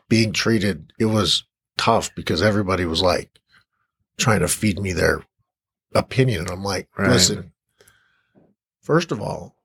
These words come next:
Speaker 1: what nobody understood was when you go to L D S, you have sixteen doctors."
Speaker 2: Yeah, yeah, you
Speaker 1: And
Speaker 2: do.
Speaker 1: it's not like sixteen different brains. They sit around this table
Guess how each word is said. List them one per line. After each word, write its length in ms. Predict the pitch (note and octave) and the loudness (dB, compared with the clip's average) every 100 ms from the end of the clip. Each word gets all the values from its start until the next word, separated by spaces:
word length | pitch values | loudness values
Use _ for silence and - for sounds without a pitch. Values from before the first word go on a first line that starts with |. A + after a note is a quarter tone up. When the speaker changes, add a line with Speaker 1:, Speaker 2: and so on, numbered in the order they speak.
| - | -4
Speaker 1:
what 320 | C3+ E3+ - | -2 -2 -2
nobody 460 | C3+ D#3+ G#3+ G#3+ G3+ | 2 4 4 4 2
understood 460 | F3 A#2+ - E3 | 2 0 2 0
was 120 | A#2+ | 0
when 140 | A#2 D3 | -2 -2
you 100 | F#3+ | 2
go 160 | G#3 | 2
to 80 | G3 | 2
L 140 | B2+ B2+ | 2 0
D 120 | G#2 | -2
S, 280 | A#2 D#3 E3+ | -4 -4 -4
you 80 | |
have 300 | D3 D3 A2+ - _ _ _ _ _ _ _ - | -2 0 -2 -6 _ _ _ _ _ _ _ -6
sixteen 960 | - - - F#3 - - - D#3+ D3+ | 0 2 4 2 0 -4 -2 -2 -2
doctors." 560 | - F2+ - - - - | -2 -6 -6 -10 -12 -2
Speaker 2:
Yeah, 300 | G#2+ B2 G2+ | 2 4 2
yeah, 300 | G2+ A2+ G#2+ - - | 0 0 -2 -8 -4
you 120 | A2 | 0
Speaker 1:
And 80 | D3 | 4
Speaker 2:
do. 80 | F3 | 4
Speaker 1:
it's 140 | - | 4
not 220 | G#3+ G#3 F#3 | 2 2 2
like 220 | E3 - | 0 0
sixteen 540 | - E3+ - D#3 D3 | -2 -2 -2 -2 -2
different 380 | G#2+ C#3+ B2 G#2+ | -2 -4 -4 -6
brains. 360 | A#2+ G#2+ D#2+ - | -6 -6 -8 -2
They 140 | D#3 | 0
sit 320 | - - G3+ | 2 4 4
around 300 | G3 E3+ E3+ | 4 4 4
this 160 | D#3+ - | 2 -2
table 580 | - A#2 B2+ E3+ G3+ | -4 -4 -2 -2 -4